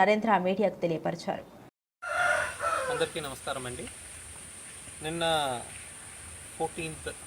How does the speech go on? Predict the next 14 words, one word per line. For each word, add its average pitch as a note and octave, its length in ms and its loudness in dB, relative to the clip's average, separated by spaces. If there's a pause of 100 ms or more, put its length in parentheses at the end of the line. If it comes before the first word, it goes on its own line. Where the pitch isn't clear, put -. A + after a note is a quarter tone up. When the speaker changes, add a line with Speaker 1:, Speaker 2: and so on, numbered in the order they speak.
(760)
Speaker 2:
జూన్ D3 240 -4
ట్వంటీ C#3 280 -6
ట్వంటీ B2+ 240 -6
ఫోర్ B2 260 -8 (800)
ఈవినింగ్ E3+ 440 -2
ఒక - 220 -4
సెవెన్ D3+ 240 -2
ఓ - 20 -2
క్లాక్ D3+ 320 -4
టైంలో C3 320 -4 (220)
ఫోక్స్పేట E3+ 440 -2 (140)
చెక్ - 200 -8
పోస్ట్ E3 280 -4
దగ్గర A#2 220 -2